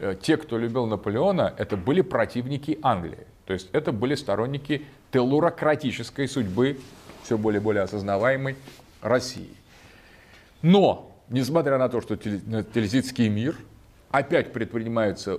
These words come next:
усилия для того, чтобы развести русского царя, пришедшего как раз в ходе реализации английского заговора, э, и французского императора. В результате,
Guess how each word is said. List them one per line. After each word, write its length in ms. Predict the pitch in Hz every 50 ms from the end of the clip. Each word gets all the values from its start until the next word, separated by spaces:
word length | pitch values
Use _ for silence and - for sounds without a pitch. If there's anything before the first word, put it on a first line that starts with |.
| - -
усилия 500 | 127 117 - - - 208 226 208 202 190
для 140 | 135 131 120
того, 240 | - 120 160 170
чтобы 300 | - - - 135 135 131 - - - - - - - - - - -
развести 920 | - 110 135 151 131 107 110 123 170 175 - - - 165 147 101 - - - - - - - _ _ _ -
русского 600 | - 104 131 135 - - - - 87 82 73 76 - - - - - - -
царя, 400 | - - 147 120 110 127 170 180 -
пришедшего 460 | - 110 95 117 117 101 - - 92
как 160 | 90 92 85
раз 240 | 98 98 92 - - - - -
в 40 | -
ходе 320 | 131 127 104 98 90 - - - - - - - - - - _ -
реализации 600 | - 98 101 104 104 101 98 120 110 95 - 104
английского 480 | 107 107 110 113 101 - - 98 104 98
заговора, 500 | 95 101 95 92 90 90 123 139 160 180 - - - - - - _ - - - _ - - - _ - - - - - -
э, 380 | 107 110 113 113 110 110 113 - -
и 360 | - 190 220 247 220 202 - - - - - -
французского 600 | - - 127 127 123 131 165 139 - - 139 139 131
императора. 580 | 120 - 113 101 87 76 - - - - - - - - - - - _ _ - - - _ - - - - - - -
В 80 | 120
результате, 800 | 139 147 127 160 160 147 156 208 233 - - - 220 208 202 -